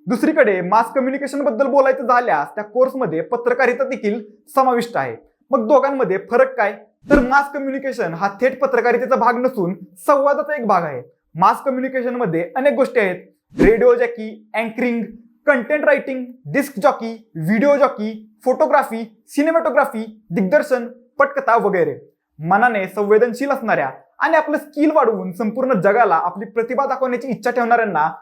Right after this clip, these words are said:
मास कम्युनिकेशन हे सर्वोत्तम क्षेत्र आहे. मास कम्युनिकेशन मध्ये पत्रकारितेचा समावेश होतो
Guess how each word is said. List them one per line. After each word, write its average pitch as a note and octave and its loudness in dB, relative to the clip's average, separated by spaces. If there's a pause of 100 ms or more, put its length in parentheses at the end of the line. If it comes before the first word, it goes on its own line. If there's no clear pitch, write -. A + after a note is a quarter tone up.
(180)
मास A#3 2
कम्युनिकेशन B3 -2
हे F#3+ 0
सर्वोत्तम G3+ 0
क्षेत्र - -4
आहे. C3 -6 (420)
मास F3 2
कम्युनिकेशन A#3 -2
मध्ये A#3 0
पत्रकारितेचा A#3 0
समावेश A#3+ -4
होतो - -2